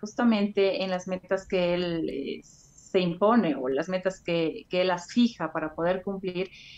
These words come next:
eh, realmente no evidencia, eh, que se haya cumplido, eh, dentro de, de este año de gobierno. Lo único que evidencia es que, eh, la falta de, de agenda, la falta de políticas públicas para cumplir con todas estas metas,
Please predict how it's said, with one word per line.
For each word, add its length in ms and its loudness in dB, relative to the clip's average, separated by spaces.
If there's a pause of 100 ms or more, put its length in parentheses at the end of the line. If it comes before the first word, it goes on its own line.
(240)
eh, 400 0
realmente 460 2
no 100 0
evidencia, 960 2
eh, 320 -4
que 120 -6
se 180 -4
haya 260 2
cumplido, 840 2
eh, 120 -12 (160)
dentro 380 2
de, 340 2 (200)
de 160 2
este 260 -2
año 360 0
de 120 0
gobierno. 640 0 (400)
Lo 160 4
único 300 2
que 120 4
evidencia 640 4
es 380 0
que, 320 2
eh, 460 -6
la 160 0
falta 480 0
de, 500 -2 (180)
de 140 0
agenda, 560 0
la 160 -2
falta 260 0
de 80 2
políticas 560 -4
públicas 440 -2 (340)
para 240 2
cumplir 320 2
con 180 -2
todas 260 0
estas 300 -14
metas, 320 -14